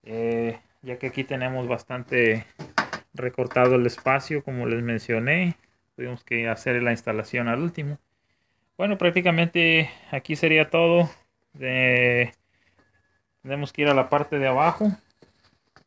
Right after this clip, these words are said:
Tenemos que poner los forros que protegen esta zona. Eh, poner la llanta y, y ¿por qué no? Vamos a, vamos a correrla un momento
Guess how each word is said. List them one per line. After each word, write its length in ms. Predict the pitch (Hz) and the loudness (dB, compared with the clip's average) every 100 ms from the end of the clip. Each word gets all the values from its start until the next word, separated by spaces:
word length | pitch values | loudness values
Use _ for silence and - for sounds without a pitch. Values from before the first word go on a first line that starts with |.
| _ _ _ _ _ _ _ _ _ _ _ _ _ _ _ _ _ _ | _ _ _ _ _ _ _ _ _ _ _ _ _ _ _ _ _ _
Tenemos 360 | 135 135 139 - | -8 -4 -4 -4
que 100 | 131 | -2
poner 340 | 135 143 143 | 2 4 4
los 200 | 147 - | 2 2
forros 360 | 143 151 151 151 | 4 4 4 0
que 120 | 139 | -6
protegen 580 | 139 131 - 147 147 143 | -4 -4 -2 -2 -2 -4
esta 240 | 151 135 | -6 -8
zona. 500 | - 170 160 156 151 _ _ _ _ _ _ - | -4 -2 -2 -4 -6 _ _ _ _ _ _ -14
Eh, 580 | 131 127 123 123 127 127 | -6 -2 0 0 0 -2
poner 280 | 135 160 175 | 2 4 4
la 120 | 165 | 4
llanta 640 | 160 175 170 175 170 165 | 4 2 2 4 4 4
y, 540 | 156 151 151 151 139 - _ _ _ _ | 2 0 2 2 0 -4 _ _ _ _
y 100 | 156 | -6
¿por 160 | 156 175 | -4 2
qué 120 | 233 | 2
no? 180 | 254 233 | 4 4
Vamos 420 | 156 156 170 - | 6 4 2 0
a, 400 | 147 135 123 - - _ _ _ _ _ _ - | 4 4 2 0 -12 _ _ _ _ _ _ -12
vamos 240 | 143 156 | -6 -2
a 120 | 143 - | -2 0
correrla 720 | 135 139 147 156 147 135 120 - - - | 2 4 4 6 6 4 0 -12 -16 -8
un 140 | 143 | -4
momento 760 | 143 139 147 - 143 127 117 | 0 2 0 2 2 4 2